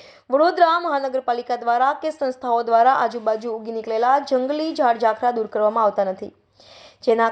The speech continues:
કારણે સ્માર્ટ સિટી, સ્વચ્છ સિટી જેવું કંઈ દેખાતું નથી અને વડોદરાનું નામ ક્યાંક ડૂબી રહ્યું હોય તેવું દેખાઈ રહ્યું છે. બીજી બાજુ રેડિયો સિટી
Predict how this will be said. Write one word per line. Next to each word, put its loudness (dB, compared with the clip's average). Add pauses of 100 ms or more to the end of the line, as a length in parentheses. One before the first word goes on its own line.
કારણે 4
સ્માર્ટ -2
સિટી, -8
સ્વચ્છ -2
સિટી -10
જેવું 2
કંઈ 4
દેખાતું 0
નથી -6 (120)
અને -2
વડોદરાનું 0
નામ 0 (140)
ક્યાંક 0
ડૂબી -2
રહ્યું -2
હોય 2
તેવું 0
દેખાઈ -2
રહ્યું -6
છે. -8 (840)
બીજી 4
બાજુ 2
રેડિયો -2
સિટી -10